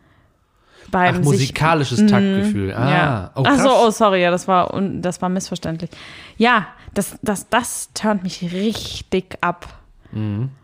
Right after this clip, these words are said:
Speaker 1: Ja.
Speaker 2: Interessant. Hat sie
Speaker 1: Also es
Speaker 2: denn
Speaker 1: geht jetzt nicht unbedingt um schlecht tanzen oder so, aber so komplett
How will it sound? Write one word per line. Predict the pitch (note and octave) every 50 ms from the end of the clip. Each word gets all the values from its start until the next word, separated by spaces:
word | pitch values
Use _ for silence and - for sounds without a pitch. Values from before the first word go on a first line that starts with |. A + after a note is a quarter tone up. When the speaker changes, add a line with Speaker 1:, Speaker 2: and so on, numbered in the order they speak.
| _ _ _ _ _ _ _ _ _ _ _ _ _ _ _ _ _ _
Speaker 1:
Ja. | G3 F#3 F3 - - - - - _ _ _ _ _ _ _ _ _ _ _ _ _ _ _ _
Speaker 2:
Interessant. | - - - A#2+ - - - E3+ A2+ F#2+ F2 - - _ _ _ _ _ _ _ - - _ -
Hat | - D3+
sie | G#3 A#3+
Speaker 1:
Also | - A#3+
es | A3+
Speaker 2:
denn | -
Speaker 1:
geht | - E4 -
jetzt | F#4 - D4
nicht | D#4 B3
unbedingt | A#3+ B3 B3 B3 A#3 -
um | A3 G#3+ G3+ F3 D#3+ - F#3
schlecht | F3 - G#3 G#3 G#3+ - - - _ - - _ _
tanzen | - - - - F3+ F#3+ A#3 C#4 F4+ - - - D#4
oder | - - C#4 D4+ D4
so, | C#4+ D4+
aber | - - A3 G#3 G3+
so | F#3+ G3+
komplett | F#3+ - - A3+ G#3+ - - G#3+ G#3+ A3 G#3+ - - -